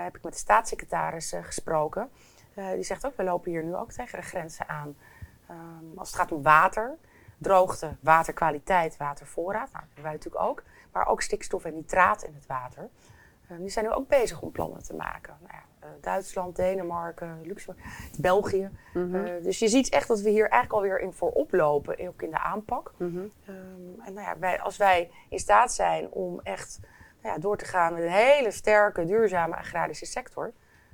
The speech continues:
Speaker 1: eh, dan denk ik dat we daar juist, eh, nou ja, die wereldfaam ook kunnen houden.
Speaker 2: Laten we even naar de regelingen zelf gaan. Ehm, er is ook, eh, de vergoeding is voor de stallen en de productiewaarde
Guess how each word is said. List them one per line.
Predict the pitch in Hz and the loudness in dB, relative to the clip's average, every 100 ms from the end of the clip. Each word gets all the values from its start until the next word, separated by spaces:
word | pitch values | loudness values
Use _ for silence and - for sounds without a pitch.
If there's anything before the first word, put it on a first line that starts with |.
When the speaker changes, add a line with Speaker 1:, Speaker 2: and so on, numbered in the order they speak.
| - | -18
Speaker 1:
eh, | 175 | -14
dan | 170 | -10
denk | 170 160 | -10 -12
ik | 156 | -12
dat | 165 - | -10 -8
we | |
daar | 165 160 | -6 -6
juist, | 175 196 180 - | -4 -6 -8 -10
eh, | 170 151 147 - | -10 -10 -12 -14
nou | - 196 | -12 -10
ja, | 139 - | -10 -6
die | 180 | 4
wereldfaam | 190 226 - 180 156 165 | 6 6 6 6 6 4
ook | - - | -6 -8
kunnen | 156 156 | -8 -6
houden. | 202 185 127 _ _ - - - - - - - - | -8 -10 -14 _ _ -20 -16 -14 -14 -12 -12 -12 8
Speaker 2:
Laten | 226 233 - | 10 10 8
we | |
even | 240 254 | 4 4
naar | 247 226 | 4 6
de | 233 | 6
regelingen | 240 226 220 202 | 4 4 4 4
zelf | 233 240 202 | 4 2 2
gaan. | - 175 226 294 - - | -2 0 2 0 -2 -6
Ehm, | 196 202 202 196 190 190 196 190 | -4 -4 -4 -6 -8 -8 -6 -2
er | 208 - | 0 2
is | 262 - 220 | 2 2 2
ook, | 226 - - | 2 -2 -6
eh, | - 208 202 196 | -2 0 2 0
de | 196 | 0
vergoeding | 180 - 302 262 214 - | -2 4 6 8 4 4
is | - - 185 | 0 0 -4
voor | 202 | -2
de | 175 | -2
stallen | - - 254 254 165 160 | -2 2 4 8 6 4
en | - | -2
de | 185 | -2
productiewaarde | - 175 247 - 262 226 185 _ - 180 208 254 254 269 | -2 0 0 0 0 0 -2 _ 2 6 8 8 4 0